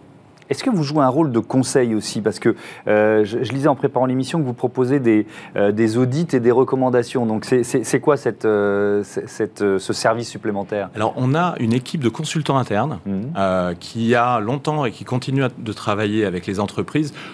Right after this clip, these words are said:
Speaker 2: pour leur proposer des, euh, des économies, des aménagements, des recommandations en termes de négociation avec leurs différents fournisseurs.
Speaker 1: Mhm.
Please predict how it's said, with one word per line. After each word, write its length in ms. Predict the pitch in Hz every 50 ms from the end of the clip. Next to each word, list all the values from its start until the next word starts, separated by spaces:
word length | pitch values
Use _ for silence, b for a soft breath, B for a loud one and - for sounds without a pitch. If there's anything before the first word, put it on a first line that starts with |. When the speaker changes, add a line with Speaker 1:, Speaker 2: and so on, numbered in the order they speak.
| B B -
Speaker 2:
pour 120 | - 113
leur 120 | 104 101 -
proposer 720 | - 123 113 - - - 120 113 104 117 139 147 151 143
des, 380 | 120 104 101 98 98 98 98 95
euh, 220 | 92 92 90 87 87 87 B B B B B -
des 160 | 95 85 110
économies, 420 | 113 110 - 113 110 113 117 120
des 180 | 104 101 92 104
aménagements, 580 | 113 113 117 113 113 117 110 101 117 127 135
des 80 | 117 101
recommandations 680 | 92 117 120 - 131 120 117 110 110 107 101 - - 127
en 60 | 113
termes 180 | - 120 107
de 100 | 101 95
négociation 640 | 95 98 110 107 117 107 - - 107 98 - - 117 98
avec 220 | 90 85 82 -
leurs 120 | - 90
différents 340 | 87 87 - - 92 82 85
fournisseurs. 560 | - - 85 85 92 90 - 165 190 196 -
Speaker 1:
Mhm. 60 | 107